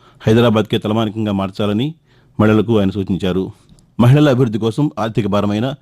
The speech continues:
భరించేందుకు ప్రభుత్వం సిద్ధంగా ఉందని ఉప ముఖ్యమంత్రి భట్టి విక్రమార్క స్పష్టం చేశారు. బియ్యం అక్రమ రవాణాపై ఇప్పటివరకు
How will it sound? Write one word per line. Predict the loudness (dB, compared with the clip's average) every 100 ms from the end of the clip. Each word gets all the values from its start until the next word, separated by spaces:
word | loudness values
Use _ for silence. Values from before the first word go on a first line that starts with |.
| _ _ _ 0
భరించేందుకు | 2 4 2 0 0
ప్రభుత్వం | -2 -2 -4
సిద్ధంగా | -4 -6 -2 0
ఉందని | 2 2 -2 -6 _ _ _ _ _ _ -2
ఉప | 2
ముఖ్యమంత్రి | 4 4 0 0 -2 -4 _ -4
భట్టి | -2 2
విక్రమార్క | 0 2 0 -2 -4
స్పష్టం | -6 -4 -2 -2
చేశారు. | -2 -4 -4 -4 -6 -12 _ -20 -18 -18 -20 -20 -20 -20 _ _ _ _ _ _ _ _ _ _ _ _ _ _ _
బియ్యం | 0 4 4 4 0
అక్రమ | -4 -2 0
రవాణాపై | 0 -2 -2 -4 -4
ఇప్పటివరకు | -4 -2 -2 -2 -2